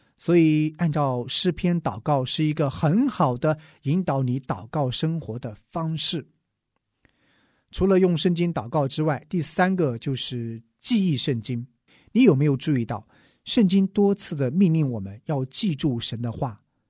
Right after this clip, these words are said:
在申命记，神的百姓被命令要记住，以免他们忘记了神为他们做了什么。保罗说，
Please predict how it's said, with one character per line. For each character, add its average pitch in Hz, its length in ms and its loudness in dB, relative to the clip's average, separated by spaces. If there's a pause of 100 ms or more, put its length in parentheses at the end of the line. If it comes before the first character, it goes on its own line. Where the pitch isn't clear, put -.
(680)
在 147 280 2
申 185 200 2
命 175 220 4
记， 131 260 -4 (380)
神 196 200 0
的 240 80 6
百 113 300 -4
姓 165 320 -2 (160)
被 160 200 4 (120)
命 220 260 2
令 175 220 0 (140)
要 175 240 4
记 175 440 0
住， 160 400 0
以 180 140 4
免 220 220 4
他 - 120 -4
们 180 240 2
忘 208 380 4
记 220 220 0
了 135 120 2
神 143 360 0
为 208 180 4
他 175 140 -4
们 165 160 -2
做 233 260 -2
了 135 100 -2
什 113 220 -8
么。 110 160 -12 (840)
保 160 140 0
罗 196 140 4
说， 233 360 2